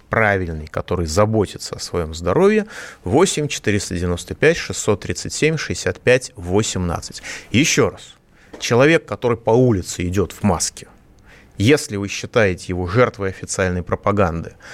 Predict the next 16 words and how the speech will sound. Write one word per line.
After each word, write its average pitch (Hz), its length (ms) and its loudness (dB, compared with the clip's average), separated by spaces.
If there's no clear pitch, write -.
которая - 360 0
обогащает 90 580 2
олигархов 92 640 0
и 90 60 0
разрушает 87 580 -2
себя, 165 400 0
восемь 101 440 2
четыреста - 500 -4
девяносто 85 360 -6
пять 170 240 2
шестьсот - 460 -4
тридцать - 360 -10
семь 165 220 0
шестьдесят - 400 -6
пять 120 360 0
девятнадцать. 110 1040 0